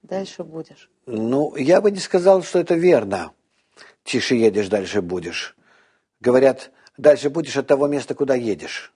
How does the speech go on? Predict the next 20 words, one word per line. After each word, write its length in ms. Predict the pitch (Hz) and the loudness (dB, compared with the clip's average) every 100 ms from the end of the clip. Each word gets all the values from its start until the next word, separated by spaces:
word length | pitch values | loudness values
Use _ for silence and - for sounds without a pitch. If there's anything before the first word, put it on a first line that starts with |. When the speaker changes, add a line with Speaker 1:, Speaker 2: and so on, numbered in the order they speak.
| - | -4
Speaker 1:
<laughs> 840 | - - - 960 1017 - 415 - | -4 -6 -16 -14 -14 4 4 6
Очень 280 | 415 - - | 2 2 -4
хорошо. 600 | 330 302 - - - - - - - _ | 2 0 0 -10 -8 -8 -12 -20 -20 _
Speaker 2:
Да, 400 | 107 - - 117 | -12 -6 -4 -4
как-то 260 | - 110 131 | -6 -6 -2
я 100 | 117 | -2
это 140 | 117 | -2
слышал. 340 | 120 117 - - 640 440 - 285 285 294 - _ | -6 -6 -6 -4 -4 -6 -6 -4 -4 -4 -10 _
Вот. 580 | - 117 107 107 95 - _ _ _ - | -6 -4 -4 -6 -6 -14 _ _ _ 0
Так 220 | 151 131 | 0 0
что 600 | - 160 147 143 139 147 143 | -4 2 4 6 6 2 0
я 200 | 151 151 | 0 0
думаю, 320 | 180 170 165 | -2 -2 -4
что 540 | - 165 151 147 - - - 120 _ _ | 0 4 4 2 -6 -20 -20 -20 _ _
имеется 480 | 156 160 170 - 160 | -6 -2 -2 0 -2
в 40 | 143 | -2
виду, 260 | 156 185 | -2 -2
что 160 | 147 147 | -2 -2
необходимо 580 | 139 135 147 139 139 131 | -2 -2 -2 -2 -4 -2
время 480 | 151 190 160 113 | 0 -2 -2 -6